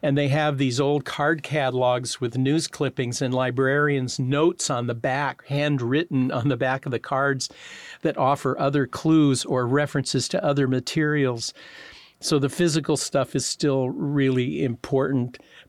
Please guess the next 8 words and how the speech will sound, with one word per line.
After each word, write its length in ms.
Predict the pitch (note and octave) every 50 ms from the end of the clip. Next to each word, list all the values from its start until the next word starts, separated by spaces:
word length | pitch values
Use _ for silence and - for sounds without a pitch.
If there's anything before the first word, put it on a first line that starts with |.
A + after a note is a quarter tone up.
| _ _
but 280 | D#3 C#3+ C3 - - -
I 100 | D3 C3+
think 240 | - - D3 C3 A#2
digitization, 880 | A#2 C#3+ D3 C3 C#3+ C#3 B2+ C3 B2 A2+ C3+ C3+ C#3 C3+ - C3 C3 - -
and 260 | C#3+ C#3+ D3 D3+ - _
if 220 | - E3 - - - _ _
anything 600 | G#3 A3 A#3+ C4 A#3+ - - - D#3 C#3+ C3 C3
has 300 | G2+ G#2+ C#3+ C3 B2 -